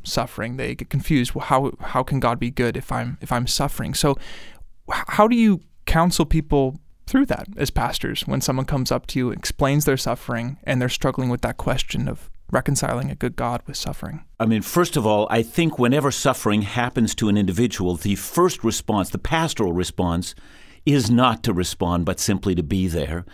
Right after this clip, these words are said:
Speaker 2: to pray with, uh, to assure the individual you're not going to leave them in the lurch, that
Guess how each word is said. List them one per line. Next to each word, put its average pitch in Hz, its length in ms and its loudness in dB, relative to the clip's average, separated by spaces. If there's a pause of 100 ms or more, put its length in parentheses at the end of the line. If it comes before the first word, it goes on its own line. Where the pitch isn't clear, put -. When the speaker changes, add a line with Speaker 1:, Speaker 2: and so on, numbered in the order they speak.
(160)
Speaker 2:
to 95 80 -2
pray 110 360 0
with, 98 460 -2 (280)
uh, 90 180 -2
to 104 180 0
assure 131 300 2
the 110 140 4
individual 101 500 2
you're 95 100 2
not 104 180 0
going 104 140 0
to 95 60 0
leave 101 380 0
them 101 200 2
in 95 60 0
the 87 80 -2
lurch, 104 460 -2
that 90 260 0